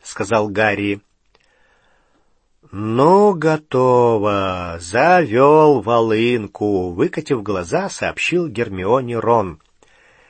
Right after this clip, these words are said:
«Чего мы, собственно, и ожидали», — вздохнула она, снова опуская взгляд на книгу. «Знаешь, пожалуй, я и историю Хогвартса возьму.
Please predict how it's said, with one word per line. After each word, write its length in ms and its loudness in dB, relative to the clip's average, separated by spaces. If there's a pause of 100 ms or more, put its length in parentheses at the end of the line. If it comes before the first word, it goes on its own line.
(500)
«Чего 260 -2
мы, 140 -8
собственно, 640 -8 (220)
и 160 -6
ожидали», — 1040 -6 (320)
вздохнула 640 -4
она, 400 -4
снова 480 -4
опуская 640 -8
взгляд 440 -6
на 120 -8
книгу. 420 -10 (920)
«Знаешь, 680 -8 (800)
пожалуй, 440 0
я 280 -4
и 300 -8
историю 440 -2
Хогвартса 760 -6
возьму. 480 -8